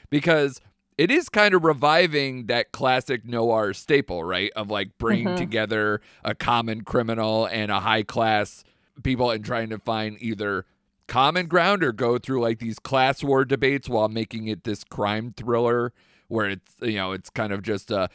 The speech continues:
Speaker 1: a happenstance that you're bringing these people together, but we're also supposed to draw it out until it's kind of, like,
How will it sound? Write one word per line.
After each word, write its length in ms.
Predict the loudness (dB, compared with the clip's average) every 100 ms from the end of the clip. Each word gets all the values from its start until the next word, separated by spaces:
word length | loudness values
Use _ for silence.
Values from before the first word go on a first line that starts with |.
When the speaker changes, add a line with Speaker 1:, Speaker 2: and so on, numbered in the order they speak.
| -6
Speaker 1:
a 80 | -6
happenstance 960 | -2 0 0 -2 -4 -6 2 2 2 -4
that 120 | -4
you're 100 | -2
bringing 340 | -2 -2 -4 -8
these 160 | -8
people 240 | -6 -6 -4
together, 460 | -4 0 2 2 2
but 140 | 0
we're 160 | 2 2
also 300 | 2 -2 -6
supposed 380 | -6 -6 -6 -2
to 140 | -4
draw 420 | -4 -2 2 2
it 80 | 2
out 200 | 2 2 -2
until 400 | -8 -8 -4 -4
it's 200 | -4 -6
kind 220 | -6 -4
of, 100 | -4
like, 280 | -4 -4